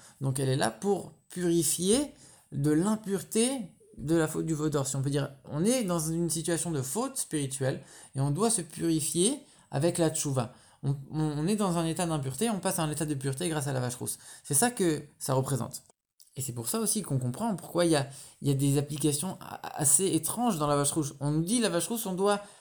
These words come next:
la faire dans un endroit qui est complètement extérieur, à l'extérieur des trois camps de sainteté. Par contre, quand on doit asperger, celui qui veut se purifier, on l'asperge devant le, le Ohel Moed, en, en face du Echal,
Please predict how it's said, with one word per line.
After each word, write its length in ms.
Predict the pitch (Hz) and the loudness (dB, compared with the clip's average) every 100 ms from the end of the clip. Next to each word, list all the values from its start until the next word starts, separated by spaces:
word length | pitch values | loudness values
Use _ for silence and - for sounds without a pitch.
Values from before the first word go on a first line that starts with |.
| - | -4
la 160 | - 160 | 0 2
faire 360 | 160 220 214 | 2 2 2
dans 200 | 180 175 | 0 0
un 100 | 170 | 0
endroit 200 | 170 185 | -2 -2
qui 100 | 202 | -2
est 40 | 156 | -4
complètement 380 | 190 220 220 214 | -2 -2 0 0
extérieur, 600 | - - 151 190 226 - | 0 0 2 4 2 2
à 120 | 170 | 4
l'extérieur 460 | 202 - 185 208 185 | 4 4 2 2 0
des 120 | 160 | -2
trois 240 | - 220 | 0 0
camps 240 | 226 214 208 | 2 0 2
de 100 | 170 | 0
sainteté. 580 | 165 151 135 190 277 - - - - - | 0 -2 0 0 -2 -6 -20 -20 -20 -4
Par 200 | 143 - | -2 0
contre, 500 | 269 262 214 - - | 2 2 0 -6 -10
quand 160 | 165 170 | -4 0
on 60 | |
doit 160 | 175 196 | 4 4
asperger, 680 | 196 - 220 240 302 277 240 | 4 4 4 4 2 0 0
celui 220 | - 185 | -2 -4
qui 100 | 185 | -2
veut 80 | 190 | -2
se 60 | |
purifier, 320 | 202 226 226 | -2 0 0
on 120 | 285 196 | 0 2
l'asperge 580 | 185 - 294 269 185 160 | 0 0 0 -2 -4 -4
devant 600 | 160 220 202 240 330 320 - - - | 2 4 4 2 2 -2 -12 -20 -10
le, 520 | - 208 208 196 185 180 - _ _ _ _ _ _ - | 0 8 8 8 4 -4 -14 _ _ _ _ _ _ -2
le 120 | 156 | 2
Ohel 260 | 185 196 | 4 2
Moed, 260 | 196 220 233 180 165 | 2 0 0 -2 -6
en, 80 | 180 | -4
en 200 | 143 180 | -2 0
face 240 | 240 240 | 2 2
du 140 | 180 196 | 2 0
Echal, 360 | 196 170 127 | 0 -2 -2